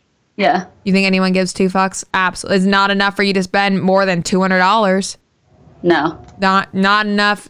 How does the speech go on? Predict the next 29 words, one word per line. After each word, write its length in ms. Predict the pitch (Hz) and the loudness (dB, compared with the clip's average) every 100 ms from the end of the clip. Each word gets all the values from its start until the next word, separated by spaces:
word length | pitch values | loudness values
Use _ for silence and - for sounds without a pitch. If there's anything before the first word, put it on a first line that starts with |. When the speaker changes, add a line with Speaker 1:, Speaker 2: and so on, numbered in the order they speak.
| 190 | -8
Speaker 2:
to 140 | 196 | -6
spend 420 | 185 202 202 202 | -4 -4 -4 -4
thousands 460 | 196 165 196 196 196 | -2 -2 -2 -2 -4
of 100 | 196 | 0
dollars. 640 | 190 196 214 180 185 180 | 2 2 2 2 0 -2
I 100 | - | -2
mean, 220 | 180 185 | 0 -2
that's 260 | - 196 - | -2 -8 -8
just, 240 | - - | -12 -12
it's 180 | - 95 | -12 -8
fucking 280 | 110 101 - | -8 -8 -10
nuts. 300 | 107 113 117 | -8 -8 -4
I 100 | 202 | -4
will 320 | 214 240 254 | 0 0 0
spe-, 280 | 240 240 - | -2 -6 -4
like, 180 | 190 185 - _ _ _ _ _ _ _ _ _ _ - | -2 -4 -8 _ _ _ _ _ _ _ _ _ _ -6
I 100 | 208 | -2
will 200 | 240 269 | 0 0
say 760 | 269 254 233 226 226 226 220 240 _ _ _ _ _ _ _ _ _ _ _ _ _ | 0 -2 0 0 0 0 -2 -6 _ _ _ _ _ _ _ _ _ _ _ _ _
that 460 | 185 202 196 190 - | -4 0 2 0 -2
it 240 | 202 196 - | -4 -2 0
is 540 | 214 220 220 214 214 - - _ | 2 4 2 0 -4 -8 -14 _
pretty, 640 | - 214 208 208 233 254 254 | -12 -2 -2 0 -2 -2 -4
but 240 | - 196 | -4 0
I'm 180 | 196 196 | 0 0
not 360 | 196 196 185 180 | -2 -2 -6 -6
detail 560 | 196 190 - 190 180 - | -4 -4 -2 0 0 -2
oriented, 720 | 185 175 196 202 196 214 202 | 0 0 0 -2 -2 -6 -6
so 160 | - | -10